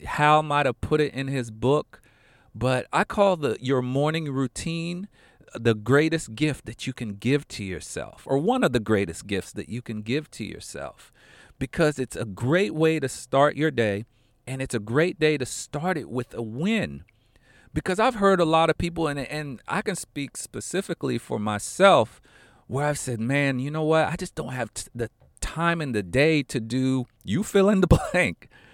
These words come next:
whatever it is, whether it's to exercise, "Oh, I don't have the time in the day to journal. Wh-, I don't have the time in the day to read, meditate,"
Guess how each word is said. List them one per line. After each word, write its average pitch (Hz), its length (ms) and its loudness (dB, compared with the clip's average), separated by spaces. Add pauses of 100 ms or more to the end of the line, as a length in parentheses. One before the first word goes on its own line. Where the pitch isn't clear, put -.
(160)
whatever 180 440 4
it 190 100 4
is, 123 380 2
whether 127 240 2
it's - 200 -2
to - 200 -16
exercise, 185 960 4 (460)
"Oh, 104 340 -4
I 117 60 -12
don't 156 140 -6
have 151 100 -4
the 127 80 -2
time 147 260 -2
in 139 60 -6
the 123 80 -4
day 117 240 0
to 90 120 -6
journal. 190 680 4 (640)
Wh-, - 160 -4
I 160 120 2
don't 156 140 4
have 151 120 6
the 127 80 0
time 147 240 0
in 131 80 4
the 120 60 2
day 135 240 4
to 107 80 4
read, 208 640 2
meditate," 190 760 2